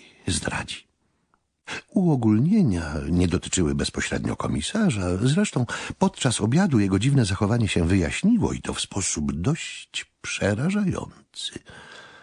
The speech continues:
Przy deserze detektyw, wciąż zachowujący niezwykłe, a niepokojące milczenie,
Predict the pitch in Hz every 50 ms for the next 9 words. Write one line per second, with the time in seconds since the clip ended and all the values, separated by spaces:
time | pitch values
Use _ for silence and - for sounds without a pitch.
0 | - - - - - 139 131 92 80 71 - - - 196 220 185 104 69 57 -
1 | 80 76 - _ - - - - - - - - - - _ _ _ _ _ _
2 | - - - - - - 135 107 78 67 - - - - - 62 64 - 82 76
3 | 71 78 87 87 80 - - 78 67 71 76 78 95 - 202 - - 71 67 -
4 | - 64 71 69 - - - - 92 110 110 101 - - 71 64 64 71 - 73
5 | - - 240 240 185 - 123 117